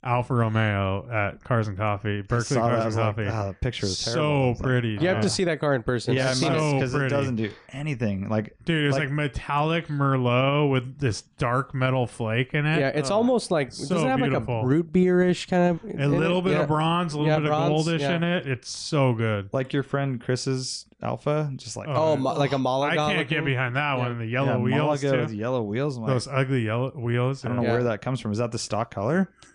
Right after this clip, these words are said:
Speaker 2: Or
Speaker 3: What,
Speaker 2: that's
Speaker 3: the
Speaker 2: his
Speaker 3: car,
Speaker 2: dream
Speaker 3: the color
Speaker 2: color?
Speaker 3: on the car?
Speaker 2: Yeah.
Speaker 3: Yeah, it's a stock color.
Speaker 2: Okay.
Speaker 3: So he re-, he restored it, yeah.
Speaker 2: Okay.
Speaker 4: Yeah, that's the typical color for G T Vs.
Speaker 3: Yeah.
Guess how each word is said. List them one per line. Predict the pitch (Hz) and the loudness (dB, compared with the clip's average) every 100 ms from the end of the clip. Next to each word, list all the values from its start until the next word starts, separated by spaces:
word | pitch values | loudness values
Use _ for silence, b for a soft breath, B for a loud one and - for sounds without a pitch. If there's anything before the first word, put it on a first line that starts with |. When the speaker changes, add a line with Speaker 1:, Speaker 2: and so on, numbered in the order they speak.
| - | -12
Speaker 2:
Or | 302 294 285 - 117 | -2 0 0 -2 0
Speaker 3:
What, | 143 | 0
Speaker 2:
that's | 127 | 0
Speaker 3:
the | 127 | 0
Speaker 2:
his | |
Speaker 3:
car, | 143 135 | 2 2
Speaker 2:
dream | 131 117 139 131 | 2 2 -2 -2
Speaker 3:
the | 135 135 | -2 -2
color | - 147 156 | 0 2 2
Speaker 2:
color? | 160 151 | 2 2
Speaker 3:
on | 135 | 0
the | |
car? | 131 170 | -2 -2
Speaker 2:
Yeah. | 220 127 113 | 0 -2 0
Speaker 3:
Yeah, | 139 | 0
it's | 131 - | 0 -2
a | |
stock | 123 110 | -6 -4
color. | - 370 | 0 0
Speaker 2:
Okay. | - 113 | 0 -4
Speaker 3:
So | 104 170 | -2 2
he | |
re-, | 175 170 147 | 2 2 0
he | 147 | 0
restored | 135 - 123 120 | 0 2 0 2
it, | 117 | 0
yeah. | 123 120 - 123 | -2 -4 -4 -2
Speaker 2:
Okay. | 123 120 | -2 0
Speaker 4:
Yeah, | 165 | 0
that's | 139 196 - | 2 0 -2
the | 170 | -6
typical | - 127 113 101 | -4 -6 -6 -4
color | 113 104 | -2 -2
for | 113 | -4
G | 101 107 | -8 -8
T | - | -8
Vs. | 107 131 131 | -6 -6 -4
Speaker 3:
Yeah. | 143 131 | -2 0